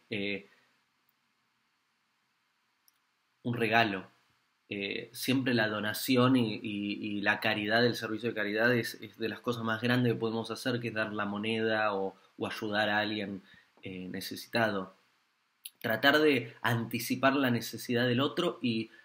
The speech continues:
antes de que exprese su necesidad, antes de que i-, incluso la tenga consciente y mucho antes de que,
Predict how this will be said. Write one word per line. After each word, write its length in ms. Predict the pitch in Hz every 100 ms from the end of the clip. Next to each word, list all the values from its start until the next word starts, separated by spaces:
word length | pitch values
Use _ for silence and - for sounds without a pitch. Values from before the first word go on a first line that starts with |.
| - -
antes 580 | 160 190 180 180 156
de 160 | 123 120
que 80 | 123
exprese 560 | 117 - 160 185 175
su 160 | 139 127
necesidad, 560 | 117 107 120 113 131 170
antes 260 | 185 185
de 140 | 127 120
que 120 | 123
i-, 340 | 113 - 123
incluso 680 | 131 117 107 160 165 185 160 - - - _
la 360 | 120 110 110 -
tenga 300 | 170 190 143
consciente 500 | 120 120 165 170 -
y 140 | 110 107
mucho 420 | 120 165 - 120
antes 440 | 147 143 - 95
de 200 | 101 95
que, 340 | - 98 95